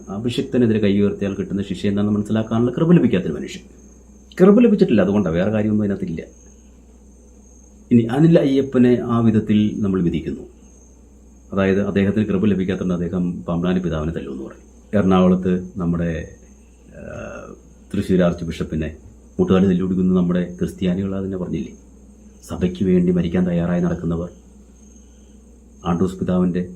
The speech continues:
മുട്ടുകാല് തല്ലിയൊടിക്കുന്നു പറഞ്ഞില്ലേ? അപ്പൊ ക്രിസ്ത്യാനികളായി സഭയ്ക്ക് വേണ്ടി മരിക്കാൻ നടക്കുന്നവർക്കും കൃപ ലഭിക്കുന്നില്ല ചില മേഖലകളിൽ, ഇല്ലേ?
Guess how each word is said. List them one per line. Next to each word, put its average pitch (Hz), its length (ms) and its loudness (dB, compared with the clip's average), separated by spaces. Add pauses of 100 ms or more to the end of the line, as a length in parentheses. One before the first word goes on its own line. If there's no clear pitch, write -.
മുട്ടുകാല് 90 340 2
തല്ലിയൊടിക്കുന്നു 95 420 -2
പറഞ്ഞില്ലേ? - 280 -6 (1080)
അപ്പൊ 92 180 -4
ക്രിസ്ത്യാനികളായി 98 760 2 (200)
സഭയ്ക്ക് 90 360 -4
വേണ്ടി 98 220 2
മരിക്കാൻ 95 340 0
നടക്കുന്നവർക്കും 92 540 -2 (240)
കൃപ 92 220 2
ലഭിക്കുന്നില്ല 87 420 2 (480)
ചില 85 200 0
മേഖലകളിൽ, 85 440 -2 (1400)
ഇല്ലേ? 165 140 -6